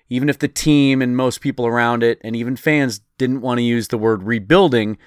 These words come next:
but a fun one to watch. Because watching a team grow, I've come to find,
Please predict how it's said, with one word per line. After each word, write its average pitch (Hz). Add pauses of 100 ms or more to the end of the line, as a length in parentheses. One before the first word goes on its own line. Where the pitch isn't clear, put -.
(920)
but 165
a 156
fun 240
one 226
to 185
watch. - (1080)
Because 160
watching 226
a 196
team 196
grow, 135 (1300)
I've 165
come 151
to 120
find, 110